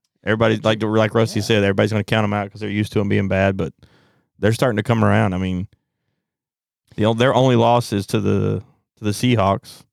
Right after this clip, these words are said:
Speaker 1: and that was a close game. Every game they've
Speaker 2: Overtime.
Speaker 1: had's been a close game.
Speaker 2: I tell you what, that's just a, when you watch them play, they're, that's just a blue-collar team
Speaker 1: Yeah.
Speaker 2: out there. I tell you what, gritty quarterback.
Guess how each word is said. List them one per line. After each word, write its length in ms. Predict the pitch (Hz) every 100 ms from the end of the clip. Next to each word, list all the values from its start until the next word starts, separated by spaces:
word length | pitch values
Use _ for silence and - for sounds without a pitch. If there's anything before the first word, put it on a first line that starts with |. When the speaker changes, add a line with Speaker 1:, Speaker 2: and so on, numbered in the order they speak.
| _ _ _ _ _ _ _
Speaker 1:
and 120 | 101
that 100 | 101
was 100 | 101
a 60 | 104
close 260 | - 101 95
game. 300 | 95 92 95
Every 200 | 117 143
game 160 | 156 127
they've 80 | 107
Speaker 2:
Overtime. 120 | 107
Speaker 1:
had's 160 | 113 101
been 120 | 98
a 40 | 90
close 240 | 90 92
game. 260 | - 90 110
Speaker 2:
I 80 | 175
tell 140 | 196
you 140 | 165 151
what, 160 | 151
that's 200 | 156 190
just 200 | 185 156
a, 100 | 139 - _ _ _ _ _ _ _
when 140 | - 170
you 140 | 196
watch 260 | 170 170 -
them 140 | 139
play, 380 | 131 139 139 143
they're, 300 | 156 143 160
that's 260 | 151 156 160
just 160 | 147
a 40 | 123
blue-collar 1000 | 113 120 127 123 - 117 110 104 110 - _
team 220 | - 113
Speaker 1:
Yeah. 140 | 90 82
Speaker 2:
out 120 | -
there. 140 | 101
I 80 | 101
tell 160 | - 104
you 140 | 95
what, 260 | 95 95 101 - _ _
gritty 600 | 131 139 143 139 135 127 _ _ _ _
quarterback. 840 | - 175 180 151 151 147 147 _